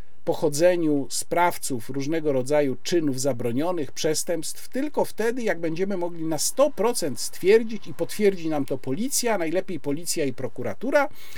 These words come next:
że ta narodowość, pochodzenie miały jakikolwiek związek z przestępstwem, które zostało popełnione. Bo jeśli nie, to my nie będziemy informować, bo my nie chcemy wywoływać napięć”.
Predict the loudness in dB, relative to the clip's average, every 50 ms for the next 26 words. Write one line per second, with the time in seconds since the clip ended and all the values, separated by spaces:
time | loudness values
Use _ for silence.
0 | -6 -6 -6 -6 -6 -6 -4 0 4 6 6 6 6 4 2 2 4 4 4 4
1 | 4 6 6 6 6 4 2 2 0 -2 -2 -4 -4 -4 -4 -2 -2 -2 -2 2
2 | 2 4 4 4 2 0 -2 -4 -4 -4 -4 -4 0 2 4 4 4 4 4 2
3 | 2 2 2 2 2 2 -2 -4 -2 4 8 10 10 10 8 4 0 -2 -2 0
4 | -2 -2 0 2 4 4 6 4 4 4 2 2 2 2 0 -2 -4 -4 -4 -4
5 | -4 -2 -2 0 0 2 2 4 4 4 4 4 2 0 -2 -2 -4 -6 -6 -6
6 | -6 -6 -6 -4 0 2 4 4 6 8 8 8 8 6 0 -2 -4 -6 -4 -2
7 | 0 0 0 0 0 0 -2 0 2 2 2 2 0 -2 -2 0 0 0 0 0
8 | -2 -2 -4 -2 0 0 2 4 4 4 2 2 0 -2 -4 -2 -2 0 2 2
9 | 2 2 0 -4 -6 -6 -6 -6 -6 -6 -2 2 4 4 4 6 4 4 4 4
10 | 4 2 2 2 2 0 0 0 0 0 -2 -2 -2 -2 -2 -2 0 0 0 0
11 | -2 -2 0 0 0 0 2 0 0 0 0 0 0 0 0 2 2 2 2 0
12 | 0 0 2 2 2 2 2 2 0 0 -2 -2 -2 -2 -2 -2 -4 -4 -6 -6
13 | -6 -6 -6